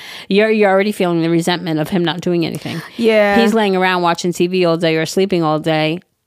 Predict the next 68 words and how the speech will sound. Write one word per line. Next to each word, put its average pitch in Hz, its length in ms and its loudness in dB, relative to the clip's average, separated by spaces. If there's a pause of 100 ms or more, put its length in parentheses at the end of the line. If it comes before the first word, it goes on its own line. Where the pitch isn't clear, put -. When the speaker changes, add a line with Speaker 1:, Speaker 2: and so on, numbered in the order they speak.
Speaker 1:
Granted, 262 360 0
he 170 80 0
works 151 260 0
nights, 165 400 -2 (1300)
but 202 160 2
not 180 160 0
helping 165 320 0
you 143 140 -2
at 143 100 -2
all. 147 160 -6
Speaker 2:
Mm-hmm. 220 420 -4
Yeah, 240 120 2
it - 20 0
needs 262 180 -2
to 339 60 0
be 415 60 4
a 392 60 0
conversation 233 580 -2
of, 226 100 -4
like, 196 240 0
"I 233 80 4
don't 285 100 0
need 254 160 -2
you 254 80 -4
to 208 60 -6
do 202 140 0
every 196 300 0
single 190 300 0
thing. 226 360 0
Like, 202 180 0
I 214 180 2
still 226 380 -2
want 190 400 -4
to 208 60 -10
do 196 140 -4
things 196 220 -2
around 190 180 0
this 185 120 -6
house, 185 240 -4
too, 247 160 -2
but 202 100 2
we 208 120 -2
need 220 160 -4
to 202 100 -6
find, 196 240 0
like, 185 160 -2
a 175 60 -2
balance 180 500 0
of 175 100 2
Speaker 1:
Mm-hmm. 160 200 -2 (220)
Speaker 2:
you 247 200 2
doing 214 320 0
certain 190 320 -2
things." 175 340 -2
Like, 185 220 4
Speaker 1:
You 196 80 2
cook, 202 380 0
I'll 170 180 0
do 185 160 -4
the 185 100 -4
dishes. 170 400 -2
Speaker 2:
Yeah, 269 340 2
like, 214 200 0
whatever 247 480 2
it 233 100 2
is. 214 240 0
Or, 208 140 2
like, 190 440 -2